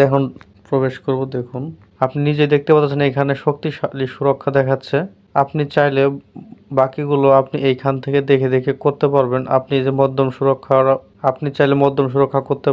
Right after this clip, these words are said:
পারবেন, দুর্বল সুরক্ষা করতে পারবেন। আপনি চাইলে মধ্যম সুরক্ষা করে রাখতে পারবেন, দুর্বল সু-, ইচ্ছা মতো আপনি চেঞ্জ করে নিতে পারবেন। তা আমি মনে করি ইসলামী দৃষ্টিকোণ থেকে স্ট্রং শক্তিশালী সুরক্ষা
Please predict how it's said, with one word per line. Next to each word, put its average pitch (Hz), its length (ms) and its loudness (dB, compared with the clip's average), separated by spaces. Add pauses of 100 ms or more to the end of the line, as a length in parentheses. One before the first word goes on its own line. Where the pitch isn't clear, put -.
পারবেন, 135 240 2 (100)
দুর্বল 139 260 2 (100)
সুরক্ষা 131 320 -2 (100)
করতে 127 260 -2 (100)
পারবেন। 131 340 0 (260)
আপনি 147 200 -4 (120)
চাইলে 139 220 2 (100)
মধ্যম 135 340 2
সুরক্ষা 139 320 0 (120)
করে 143 180 2 (100)
রাখতে 135 320 -2
পারবেন, 131 340 0 (260)
দুর্বল 135 380 2
সু-, - 160 -8 (420)
ইচ্ছা 139 300 -2
মতো 127 180 -2 (140)
আপনি 135 160 -6 (100)
চেঞ্জ 123 260 -2
করে 135 200 -6
নিতে 131 240 -6
পারবেন। 135 280 -4 (480)
তা 123 60 0 (100)
আমি 139 120 0 (100)
মনে 151 240 -2
করি 156 160 -2 (140)
ইসলামী 143 380 -2 (160)
দৃষ্টিকোণ 147 460 -6 (120)
থেকে 131 220 0 (220)
স্ট্রং 139 200 -2 (140)
শক্তিশালী 139 580 -6
সুরক্ষা 143 380 -2